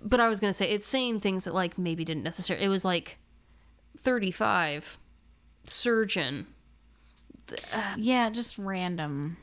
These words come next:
Speaker 1: uh, y-,
Speaker 2: It's
Speaker 1: weird,
Speaker 2: babbling.
Speaker 1: yeah, weird things, saying random names. But the pro-, but the thing is, like, it's babbling, period. So we apparently upset it. But while it's babbling, in the midst of it babbling,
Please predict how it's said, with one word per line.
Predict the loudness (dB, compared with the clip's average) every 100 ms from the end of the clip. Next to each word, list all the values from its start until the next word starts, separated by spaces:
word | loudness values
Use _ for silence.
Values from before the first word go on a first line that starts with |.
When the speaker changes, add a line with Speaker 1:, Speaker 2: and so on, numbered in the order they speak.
| -18 -6
Speaker 1:
uh, | -2 0 0 0
y-, | -4 -6 -10 -4
Speaker 2:
It's | 2
Speaker 1:
weird, | 4 4 4
Speaker 2:
babbling. | 2 0 -2 -4 0
Speaker 1:
yeah, | 2 2
weird | 0 2 4 2
things, | 0 0 2
saying | 2 2 0 -2
random | 0 0 0 -2
names. | 0 0 -2 -2 0 0 -2 -8 -20 -2
But | 2 2
the |
pro-, | 2 2 2
but | 0 0
the | 0
thing | 0 2
is, | 0 2
like, | 0 0 -6 -20 -20 _
it's | -4 -2 -4
babbling, | -6 -2 0 2 0 -2 -2 -4
period. | -2 0 0 -2 -4 0
So | 2 2 0 0 -4
we | -6 -4 0 2 0 0
apparently | 0 0 0 0 0
upset | 2 4 4 2
it. | -4 -10 -12 0
But | 0 0 -6 -14 -20 -20 -8
while | 0 0 2
it's | 0 -2
babbling, | -2 -2 0 0 2
in |
the | 2
midst | 2 2 0
of | 0
it | 0
babbling, | -2 -2 -2 -2 0 -2